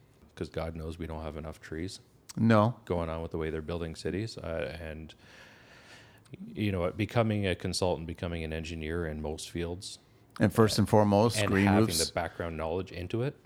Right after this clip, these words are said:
Speaker 2: They, they cool structures down. Green roofs,
Speaker 1: Absolutely.
Speaker 2: they, that's a fact.
Speaker 1: It's
Speaker 2: They
Speaker 1: a multifaceted purpose.
Speaker 2: Yeah, that's
Speaker 1: They absorb,
Speaker 2: why.
Speaker 1: they absorb the water, so you're not getting as much gray water going into the storm drains.
Speaker 2: The system, you're not overlo-, yeah, overloading the system.
Speaker 1: Exactly. You're creating a cooler roof.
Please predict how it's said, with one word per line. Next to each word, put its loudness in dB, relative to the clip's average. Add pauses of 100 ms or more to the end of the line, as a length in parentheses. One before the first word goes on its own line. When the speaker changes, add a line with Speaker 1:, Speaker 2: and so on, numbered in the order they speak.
Speaker 2:
They, 8
they 4
cool 6
structures 2
down. 2 (280)
Green 6
roofs, 6
Speaker 1:
Absolutely. -2
Speaker 2:
they, 6
that's 4
a 4
fact. 2
Speaker 1:
It's 4
Speaker 2:
They 2
Speaker 1:
a 0
multifaceted 2
purpose. -4
Speaker 2:
Yeah, 4 (200)
that's 2
Speaker 1:
They 4
absorb, 6
Speaker 2:
why. 4
Speaker 1:
they 0
absorb -2
the 2
water, -2
so -6
you're -2
not -6
getting 0
as -4
much -4
gray 0
water 0
going -4
into -10
the -6
storm -2
drains. -2
Speaker 2:
The 2
system, 2
you're 6
not 6
overlo-, 4
yeah, 4
overloading 4
the 2
system. 2
Speaker 1:
Exactly. 0 (440)
You're -8
creating -2
a -6
cooler 0
roof. -2